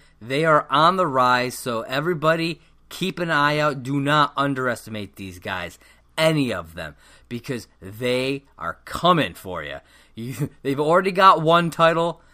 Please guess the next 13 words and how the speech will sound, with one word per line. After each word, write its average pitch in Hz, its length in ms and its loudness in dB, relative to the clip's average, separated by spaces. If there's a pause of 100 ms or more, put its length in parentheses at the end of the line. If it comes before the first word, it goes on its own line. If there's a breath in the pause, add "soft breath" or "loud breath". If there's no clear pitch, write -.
(280 soft breath)
and 117 220 -4
they 139 180 0
are 175 220 4
coming 180 420 2
for 160 240 -2
the 147 120 0
rest. 139 460 0 (360 soft breath)
You 143 320 -4
may 180 320 -2
see 165 260 -4
all 156 320 6
three 156 340 -4
titles 147 520 -4